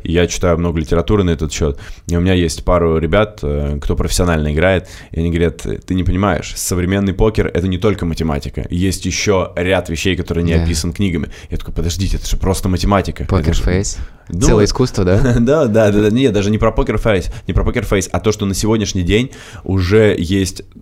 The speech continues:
Speaker 1: такие вещи, такие технологии, которые просто не описаны в книгах, да, и то, что тебе недостаточно этой математики всё равно будет. Но вот когда мы говорим про житейское, тут точно нету какой-то, э, формулы, потом-, банально потому, что у всех исходные данные разные, и ты
Speaker 2: Мгм.
Speaker 1: никогда не знаешь, на какие исходные данные положить.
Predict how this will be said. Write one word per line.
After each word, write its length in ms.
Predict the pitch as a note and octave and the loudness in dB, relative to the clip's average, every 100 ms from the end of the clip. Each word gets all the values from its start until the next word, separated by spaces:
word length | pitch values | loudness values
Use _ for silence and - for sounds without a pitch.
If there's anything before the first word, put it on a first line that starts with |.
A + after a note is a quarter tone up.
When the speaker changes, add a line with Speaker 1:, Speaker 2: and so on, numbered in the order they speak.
| - | -8
Speaker 1:
такие 420 | - G2+ A#2 G#2+ F#2+ | -4 -4 0 0 2
вещи, 300 | G2+ F#2 F#2+ | 2 0 -4
такие 220 | - - | -8 -10
технологии, 520 | F2+ G2 F2+ A#2+ A#2+ | -6 -2 2 2 0
которые 260 | G2 F#2+ F2+ | -2 -4 -4
просто 300 | G2 G2+ F#2+ | -2 -2 -2
не 100 | F2+ | -2
описаны 460 | F2+ - F#2+ F#2+ F2+ | -4 -4 -4 -4 -4
в 80 | - | -2
книгах, 420 | G#2+ B2 F2+ D2+ | 0 0 0 0
да, 240 | F2+ G2 - - - | 0 0 -4 -14 -10
и 60 | |
то, 140 | E2+ G2+ | -4 -4
что 200 | - F#2 | -2 -6
тебе 260 | F2+ F2 | -4 -2
недостаточно 640 | F#2+ F2+ F2+ G#2+ F#2+ - F2+ | -2 0 0 0 -2 -2 -6
этой 160 | E2 E2+ | -4 -4
математики 520 | D#2+ F2 E2 - D#2+ | -4 -4 -4 -4 -8
всё 140 | - | -6
равно 160 | D#2+ D#2 | -4 -4
будет. 200 | D#2 C#2+ - - - | -4 -6 -10 -10 -4
Но 60 | |
вот 120 | E2+ | -4
когда 160 | - F2 | -2 -2
мы 100 | F2+ | -2
говорим 200 | F2+ E2+ | -2 0
про 140 | - | -2
житейское, 540 | D#2 E2+ A#2+ B2+ - E2+ | -2 0 0 0 0 -2
тут 140 | E2 - | -4 -4
точно 260 | F#2+ - F2 | -4 -2 -2
нету 220 | F2 E2 | -2 -4
какой-то, 500 | - F2+ E2+ E2 D2+ - - - | -4 0 0 0 -4 -8 -18 -10
э, 220 | - E2+ D#2+ | -4 0 2
формулы, 340 | G#2+ G2 F#2 | 4 4 2
потом-, 240 | - G#2 - | 0 -2 0
банально 400 | F#2 G2+ G#2 F#2 | 0 2 2 0
потому, 240 | - F#2 | -2 -4
что 180 | E2+ F2+ | -2 -2
у 40 | |
всех 440 | E2 - - F#2 - | -2 -2 0 0 0
исходные 420 | E2 - F2 F#2 | -4 -2 -2 0
данные 300 | F#2 F2 D#2 | 0 0 0
разные, 400 | C2 C2 C2+ G#1+ | 0 0 -2 -6
и 200 | - - | -2 -2
ты 120 | F2+ | 0
Speaker 2:
Мгм. 40 | D#2+ | -2
Speaker 1:
никогда 180 | D#2+ D#2+ | 0 0
не 80 | D#2 | -2
знаешь, 260 | D#2+ D2+ | -4 -4
на 60 | D#2 | -6
какие 140 | C#2+ | -8
исходные 300 | D2+ D#2+ D#2+ | -4 -4 -4
данные 260 | D2+ D2+ D2 | -2 -4 -4
положить. 320 | D2 D2+ D2 | -4 -4 -4